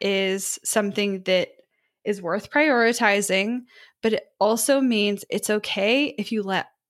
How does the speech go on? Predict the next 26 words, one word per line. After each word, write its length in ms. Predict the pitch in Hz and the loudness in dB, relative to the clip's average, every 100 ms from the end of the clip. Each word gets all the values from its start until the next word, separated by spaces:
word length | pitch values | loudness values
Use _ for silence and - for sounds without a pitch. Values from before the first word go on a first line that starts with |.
| - | -4
everything 480 | 196 180 180 - - | -2 0 -4 -4 -8
else 240 | 117 - | -6 -8
go. 240 | - - - _ _ _ _ _ - - - - | -8 -10 -10 _ _ _ _ _ -20 -20 -10 -2
And 220 | 240 240 | 0 2
so 760 | 240 220 214 202 202 196 196 - _ - | 4 4 6 4 2 0 -4 -10 _ -8
last 580 | 185 165 208 220 - | 0 2 2 0 -4
year, 480 | 185 180 196 247 302 294 _ _ - - | 0 2 2 2 -2 -6 _ _ -12 -2
I 100 | 214 | -2
told 200 | 247 226 | 0 0
my 120 | 208 | 0
business 360 | 202 202 220 - | 0 -2 -4 -4
partner, 580 | 202 180 180 175 190 _ _ _ _ _ _ _ _ _ _ _ _ _ _ _ _ _ _ | -4 -2 -2 -2 -6 _ _ _ _ _ _ _ _ _ _ _ _ _ _ _ _ _ _
"I 260 | 208 202 220 | 0 4 4
am 240 | 233 233 | 4 0
prioritizing 720 | 226 214 208 208 202 214 202 196 | 2 2 4 2 2 0 0 0
my 140 | 180 | 0
health 520 | 185 196 202 262 - - - _ _ - | 0 0 0 -2 -10 -20 -20 _ _ -2
over 380 | 208 190 180 170 | 0 2 0 2
our 100 | 180 | 0
revenue, 720 | 170 160 180 196 208 233 247 247 - | 0 0 0 0 2 2 0 -2 -4
over 520 | 190 180 170 175 - | -2 0 2 2 0
the 240 | 180 - | -4 -6
growth 300 | 190 175 202 | 0 0 0
of 100 | 208 | 0
our 120 | 190 185 | 2 2
business, 680 | 180 180 240 254 254 - | 2 0 0 0 0 -4